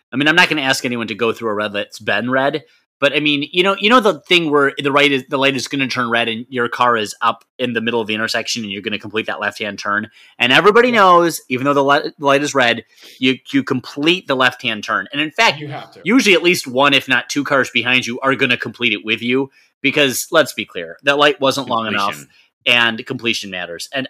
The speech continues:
Speaker 1: I can't stand it when the car's like, "Well, light's red. I'm gonna just hang out in the middle of the intersection and literally no one can go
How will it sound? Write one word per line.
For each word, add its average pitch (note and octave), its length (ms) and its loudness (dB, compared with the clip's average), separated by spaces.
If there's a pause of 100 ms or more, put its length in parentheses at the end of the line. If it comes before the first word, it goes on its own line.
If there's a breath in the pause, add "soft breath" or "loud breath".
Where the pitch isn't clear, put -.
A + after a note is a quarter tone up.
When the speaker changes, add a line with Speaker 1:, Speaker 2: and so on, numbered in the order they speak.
Speaker 1:
I A#2+ 140 0
can't - 360 -8
stand B2+ 680 -4
it - 140 -14 (360 soft breath)
when B2+ 160 0
the B2+ 100 2
car's A#2 260 2
like, G2 140 -10
"Well, B2 320 -2 (140)
light's A2+ 240 -10
red. D#3+ 280 -2 (160)
I'm A2 80 -12
gonna A2+ 140 -8
just B2 200 -8
hang A#2 180 -6
out C3+ 100 -2
in C3+ 60 -10
the C3 40 -8
middle C3 140 -4
of B2 40 -4
the C3 60 -2
intersection C3 460 -4
and A#2 240 -10
literally F#3 560 2
no D#3 340 6
one A3 280 6
can F#3+ 260 0
go C#3+ 500 6